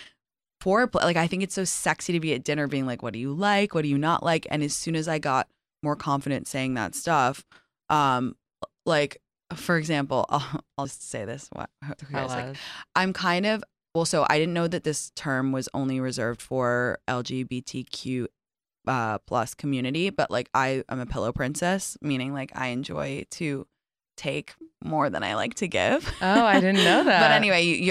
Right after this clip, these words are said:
Speaker 2: Like,
Speaker 1: I'm,
Speaker 2: I didn't
Speaker 1: it,
Speaker 2: know that term.
Speaker 1: yeah, it's not for s-, cis straight women 'cause I, I actually learned that on TikTok. So the more you know, correct myself, you know, it's, it's, um, generally reserved for lesbian, queer women. Um, but anyway, like, I'm, now I say that.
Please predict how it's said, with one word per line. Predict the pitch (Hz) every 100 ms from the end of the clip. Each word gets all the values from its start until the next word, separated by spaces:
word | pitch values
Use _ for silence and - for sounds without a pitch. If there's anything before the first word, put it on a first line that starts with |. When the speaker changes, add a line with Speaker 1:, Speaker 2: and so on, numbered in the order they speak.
| -
Speaker 2:
Like, | 202
Speaker 1:
I'm, |
Speaker 2:
I | 202
didn't | 202
Speaker 1:
it, | 196
Speaker 2:
know | 175
that | 160
term. | 147 156 123
Speaker 1:
yeah, | 185 143
it's | 160 170
not | 180 156
for | 180
s-, | 170 - -
cis | 156 - 143 139
straight | - 139 123
women | 127 127 117 127
'cause | 147 127
I, |
I | - 127
actually | 127 - - 131
learned | 135
that | 139
on | 214
TikTok. | 226 208 208
So | 196
the | 190
more | 180
you | 233
know, | 349 277 285 269 220
correct | 240 226 -
myself, | 240 233 185 185
you |
know, | 190 170
it's, | 160 - - - -
it's, | 170 - -
um, | 151 143 135 139 -
generally | 170 147 147 151
reserved | 147 139 135
for | - 139 135
lesbian, | 131 127 147 139 131 135
queer | - 131
women. | 127 120 120 180 - - - - -
Um, | 151 143
but | 143
anyway, | - 330 160 139
like, | 165 175 175 _
I'm, | 170 196 220 220 -
now | 185 165
I | 285
say | - 190
that. | 208 98 -